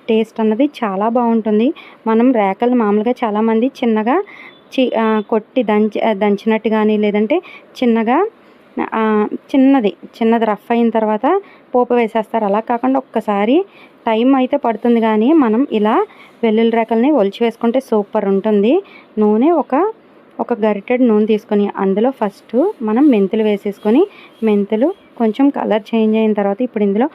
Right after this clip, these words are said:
వెల్లుల్లి కూడా వేసేసుకొని వెల్లుల్లి బాగా ఉడికి, బాగా వేగిన తర్వాత ఇందులో ఆవాలు, జీలకర్ర, ఎండుమిరపకాయలు, ఇంగువ, ఇంకా కరివేపాకు, ఈ పోపుని పప్పులో వేసేసుకొని ఇంకొక టూ మినిట్స్ మరగనిచ్చి దించేయడమేనండి. ఇప్పుడు నేను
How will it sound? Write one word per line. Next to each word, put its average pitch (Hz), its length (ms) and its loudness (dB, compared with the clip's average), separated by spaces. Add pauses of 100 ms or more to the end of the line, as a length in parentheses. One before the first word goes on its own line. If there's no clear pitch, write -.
(560)
వెల్లుల్లి 220 360 2
కూడా 226 220 0
వేసేసుకొని 202 540 -2 (220)
వెల్లుల్లి 208 340 0 (120)
బాగా 185 200 -2 (100)
ఉడికి, 214 260 -4 (200)
బాగా 190 260 -2
వేగిన 196 360 2
తర్వాత 190 280 -4 (960)
ఇందులో 214 220 2 (100)
ఆవాలు, 185 360 -2
జీలకర్ర, 185 400 -2 (500)
ఎండుమిరపకాయలు, 202 800 0 (240)
ఇంగువ, 202 240 2 (580)
ఇంకా 240 220 -4
కరివేపాకు, 185 560 -2 (240)
ఈ - 20 2 (100)
పోపుని 202 340 0 (100)
పప్పులో 214 380 -2
వేసేసుకొని 202 540 -2 (440)
ఇంకొక 277 480 -2 (160)
టూ 262 80 2 (100)
మినిట్స్ 226 320 -2
మరగనిచ్చి 196 440 0
దించేయడమేనండి. 196 760 0 (420)
ఇప్పుడు 240 280 -2
నేను 220 140 0